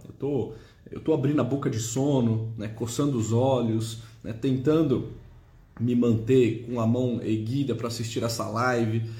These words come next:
é, com a vista cansada. O que, que de bom eu posso fazer agora?" Eu, eu me dou por feliz pelo fato de simplesmente tá, tá respirando e ter conseguido acordar às seis e vinte e cinco pra assistir a live do Luiz Henrique.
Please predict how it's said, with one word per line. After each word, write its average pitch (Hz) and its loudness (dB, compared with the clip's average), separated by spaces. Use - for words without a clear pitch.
é, 110 2
com 127 -4
a 120 0
vista 156 0
cansada. 123 -2
O - -20
que, 202 -10
que - -4
de 170 0
bom 131 4
eu 175 2
posso 135 -2
fazer 110 0
agora?" - -4
Eu, 107 -2
eu 117 0
me 135 2
dou 151 4
por 214 0
feliz 151 2
pelo - -4
fato 196 0
de 175 -4
simplesmente 175 -2
tá, 156 0
tá - -6
respirando 160 0
e 190 -2
ter 170 -2
conseguido 175 -2
acordar 139 0
às 135 -2
seis 139 0
e 127 -4
vinte 127 -4
e - -8
cinco 214 -2
pra 196 -2
assistir 165 -2
a 139 -2
live 123 0
do 120 0
Luiz 113 0
Henrique. 110 2